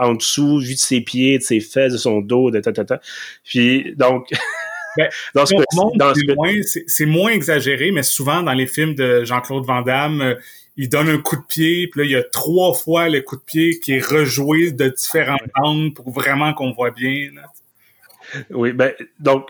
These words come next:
Speaker 1: ici, c'est, c'est pas du tout ça, mais c'est vraiment bien, puis c-, ça crée, ça porte pas à confusion non plus. On est vraiment, on comprend ce qui se passe,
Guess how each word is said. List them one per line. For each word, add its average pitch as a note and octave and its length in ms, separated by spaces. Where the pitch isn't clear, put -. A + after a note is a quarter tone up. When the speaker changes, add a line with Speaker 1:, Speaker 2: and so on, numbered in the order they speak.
Speaker 1:
ici, F3 320
c'est, B2 360
c'est - 400
pas D#3 100
du B2+ 120
tout B2+ 140
ça, A3 160
mais F#3+ 60
c'est D3+ 160
vraiment C#3 320
bien, D3+ 300
puis C#3+ 180
c-, - 180
ça - 180
crée, - 220
ça E3 160
porte E3 200
pas G#3+ 80
à - 20
confusion C#3+ 480
non A#2 200
plus. D#3+ 240
On A#2 140
est A#2 80
vraiment, B2 420
on C3 60
comprend D3 380
ce - 100
qui - 100
se - 80
passe, D3 600